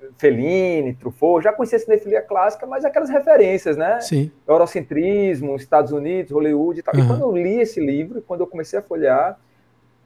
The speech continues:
Speaker 1: as imagens eram fotos de grupos de amigos, adolescentes ou jovens, fazendo filmes, com
Speaker 2: Olha,
Speaker 1: câmeras portáteis, Super
Speaker 2: sensacional.
Speaker 1: oito. Super oito, que nem era. Então isso me despertou, assim,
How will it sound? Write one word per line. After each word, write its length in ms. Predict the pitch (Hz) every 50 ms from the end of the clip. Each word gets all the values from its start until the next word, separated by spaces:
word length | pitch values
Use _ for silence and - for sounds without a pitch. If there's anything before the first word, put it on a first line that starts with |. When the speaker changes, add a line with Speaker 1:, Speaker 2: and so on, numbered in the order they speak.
| _ _ _
Speaker 1:
as 200 | - 170 180 170
imagens 800 | 202 214 185 165 156 170 196 214 208 - 160 135 123 - - - _ _ _ _
eram 180 | 143 151 180 185
fotos 560 | 185 - - 160 170 196 220 214 - 147 127
de 100 | 127 143
grupos 380 | 143 127 131 156 196 - 202 156
de 80 | 170
amigos, 380 | 175 156 135 135 147 143 135 127
adolescentes 600 | 151 113 139 143 143 139 139 - 131 131 143 - 143
ou 80 | 135
jovens, 440 | 110 120 117 123 147 165 151 147 147
fazendo 280 | - 220 196 180 208 233
filmes, 400 | - - 180 151 143 147 - - - - - _
com 80 | - -
Speaker 2:
Olha, 80 | 104
Speaker 1:
câmeras 300 | 107 160 156 165 180 - 98
portáteis, 580 | 95 190 190 - - - 113 131 147 165 151
Super 160 | - - 117 180 190
Speaker 2:
sensacional. 320 | 190 160 139 131 120 110 101
Speaker 1:
oito. 120 | 101 98 - _ _
Super 320 | _ 196 - - 262 247
oito, 220 | 214 202 - - -
que 80 | 196
nem 100 | 180 202
era. 180 | 190 175 151 - - _ _ _ _ _ _ _ _ -
Então 220 | 131 202 208 196 208
isso 180 | 247 247 262
me 80 | 247 233
despertou, 580 | 196 196 - _ _ 233 220 214 - 208 208
assim, 580 | 214 208 208 - - 196 185 190 214 247 220 -